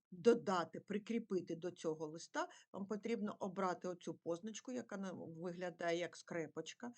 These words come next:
Коли ви підводите до неї курсор миші, воно вам підкладає «Вкласти файли».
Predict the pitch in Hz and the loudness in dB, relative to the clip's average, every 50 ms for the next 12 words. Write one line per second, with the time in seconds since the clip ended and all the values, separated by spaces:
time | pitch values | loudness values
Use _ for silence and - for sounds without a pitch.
0 | - - - _ - 190 196 202 208 208 208 220 190 180 185 190 180 175 170 - | -14 -20 -20 _ -2 2 4 4 4 4 2 -4 -4 0 0 0 0 0 -2 0
1 | 185 170 156 185 180 175 165 165 170 165 165 165 170 175 - - 175 170 202 233 | -2 0 0 0 0 2 2 2 2 0 -2 -6 -12 -8 -4 -2 -2 0 2 2
2 | 330 370 - - 277 196 180 190 208 226 220 214 214 208 _ _ - 196 196 190 | 0 0 -2 -2 -2 -2 -2 -2 -2 -2 0 -2 -2 -4 _ _ -4 -2 -2 0
3 | 170 165 160 156 160 160 - - 277 339 - - 311 - - - 170 165 156 156 | 2 2 2 2 2 0 0 0 0 0 0 -2 -6 -6 -4 0 2 2 4 4
4 | 165 - | 2 0